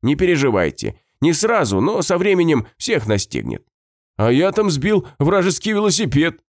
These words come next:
хохотнул Шустрый. «И меня наградили педалью за отвагу. Хе. Не, вообще, ну, едучий случай, халява. Че такой хмурый-то? Будешь в клубе у себя хвастаться, ни у кого такой нет. Орден не хухры-мухры». «Ну,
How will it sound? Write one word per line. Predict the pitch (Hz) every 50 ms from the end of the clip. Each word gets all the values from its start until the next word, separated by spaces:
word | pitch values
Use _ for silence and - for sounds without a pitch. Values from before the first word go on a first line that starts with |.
| _ -
хохотнул | - 123 104 120 110 95 107 107 98
Шустрый. | - - 95 85 - - 80 71 - - _ _ _ -
«И | 117 139
меня | 156 156 156 175 196
наградили | 196 196 165 180 180 165 156 196 196 185
педалью | 180 180 196 160 135 180 185 180 196 185
за | 147 196 202
отвагу. | 165 - 143 156 180 180 165 139 147 147 120
Хе. | 123 180 190 160 147 - - - _ _ _ _ -
Не, | - - 131 156 160 143 113 101 92
вообще, | 92 110 123 117 - - 120 123 104 76 - _ _ _ -
ну, | 98 104 101 92 82
едучий | - 98 147 165 226 202 - - 151
случай, | 120 - 151 147 117 - 104 98
халява. | - 180 185 175 120 98 85 78
Че | - - - 233
такой | 226 247 220 269 240 180
хмурый-то? | 202 247 247 160 113 90 - - 65 60 - _ _ _ _ _ -
Будешь | 139 170 233 214 220 160
в | -
клубе | - 240 254 254 208 220
у | 185
себя | 143 180 180 190 165
хвастаться, | - - 185 147 117 - 120 110 - - 113 90 - - _ -
ни | 135 160
у | 202 202
кого | - 214 208 214 208
такой | - 214 151 - 196 165 139
нет. | 117 101 85 - _ _ _ _ _ -
Орден | 147 202 208 185 160 208 202 196
не | 214 196
хухры-мухры». | - 240 190 - 180 175 190 214 233 214 - - 135 98 71 - - _ _ _ _ _ _ _ _ -
«Ну, | - 78 90 117 156 170 160 -